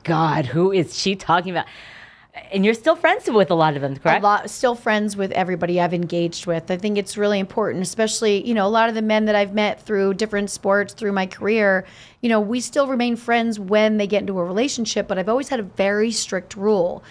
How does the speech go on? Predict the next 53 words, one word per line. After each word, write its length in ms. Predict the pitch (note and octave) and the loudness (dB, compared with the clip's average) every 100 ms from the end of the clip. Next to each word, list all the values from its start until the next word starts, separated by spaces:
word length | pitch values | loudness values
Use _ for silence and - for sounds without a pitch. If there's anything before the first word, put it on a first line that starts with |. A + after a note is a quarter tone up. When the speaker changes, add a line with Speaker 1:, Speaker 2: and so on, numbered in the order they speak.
| - - - G#3 | -20 -20 -4 2
Speaker 2:
I 180 | G#3 | 2
will 240 | A#3 A#3 A#3 | 4 2 2
not 320 | A3 G3+ F#3+ | 4 4 2
be 140 | G#3 | -4
with 160 | G3 F#3+ | -6 -6
somebody 320 | - E3 E3+ | -4 -2 -2
that's 180 | F3 F3 | -6 -4
in 80 | E3 | -4
a 60 | |
relationship. 640 | E3 D#3+ E3+ - D#3 D3+ D#3+ | -2 -2 -4 -4 -6 -6 -4
If 140 | F#3 F3 | -4 -4
it's 140 | E3+ | -6
a 20 | |
boyfriend, 560 | E3+ B3 B3+ B3+ B3+ A#3 | 0 0 2 2 0 0
a 20 | |
girlfriend, 520 | G3 B3 B3 B3+ A#3+ | 0 0 2 2 2
a 160 | F3 F3+ | 0 -4
wife, 420 | F#3 G#3 A#3+ A#3 | 0 2 2 -2
no 80 | G#3 | -4
matter 180 | G3+ G#3+ | 0 2
what, 140 | A#3 - | 2 0
I'm 160 | F#3+ | -4
not 220 | G3 F#3 - | -2 -2 -2
doing 260 | F#3 F3 | -4 -4
that. 240 | E3 D#3+ - | -6 -8 -8
Speaker 1:
Yeah. 320 | D3 C#3 B2+ | -4 -4 -4
Speaker 2:
So 500 | B2 - A3+ G#3 G3+ - | -6 2 4 4 2 2
I 160 | F#3+ G3 | 0 2
always 320 | G#3 G#3 G#3 | 0 0 -2
tell 180 | - G3+ | -2 -2
everyone 360 | F#3+ F#3 F3+ | 0 -2 -4
from 180 | D#3+ F3+ | -2 -4
the 80 | F3 | -2
jump, 340 | A3 G3+ F3 | 0 0 0
like, 180 | G3 F3+ | -6 -6
"Look, 380 | A3 A3+ F#3 - | 0 0 0 -4
be 100 | A3 - | -6 0
honest 300 | F#3+ A#3+ - | 0 0 -4
with 80 | |
me, 80 | A#3 | -4
be 140 | G#3 G#3+ | -4 -6
cool 220 | - A#3 | -2 0
with 180 | G#3+ G#3+ | 0 -2
me, 60 | |
and 80 | G3+ | -2
I'll 60 | F3 | -2
hang 260 | - F#3 G3 | -2 -4 -2
out 140 | F3+ | -4
with 100 | F#3 | -4
you 100 | F#3+ | -4
while 120 | E3+ | -2
you're 160 | E3+ E3 | -2 -6
single." 580 | - F3 D#3+ D3+ - | -6 -6 -6 -4 -6